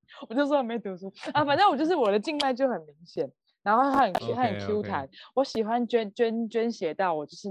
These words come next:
Speaker 1: 那个地方已经被插出一个，已经它有产生一些组织结痂，很明显那边是很长插，插针出来的。然后我那个血管很 Q，我按它然后就很 Q。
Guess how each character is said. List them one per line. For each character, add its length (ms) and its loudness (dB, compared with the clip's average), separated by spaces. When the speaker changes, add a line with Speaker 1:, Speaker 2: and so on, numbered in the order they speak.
Speaker 1:
那 80 -4
个 100 -2
地 220 -6
方 180 -6
已 60 -14
经 180 -12
被 140 0
插 320 -4
出 220 -10
一 100 -8
个， 160 -8
已 100 -8
经 200 -12
它 160 -8
有 120 -6
产 220 -16
生 180 -16
一 60 -16
些 240 -10
组 320 -14
织 180 -12
结 220 -10
痂， 240 -10
很 140 -2
明 180 -8
显 160 -2
那 120 -4
边 180 -2
是 100 -8
很 240 -12
长 240 -18
插， 260 -8
插 300 -10
针 260 -12
出 180 -18
来 220 -12
的。 100 -14
然 100 4
后 120 8
我 80 8
那 100 6
个 80 6
血 160 2
管 160 4
很 160 -6
Q， 260 0
我 120 0
按 200 -2
它 180 -8
然 80 -8
后 140 0
就 100 -2
很 120 -10
Q。 240 -14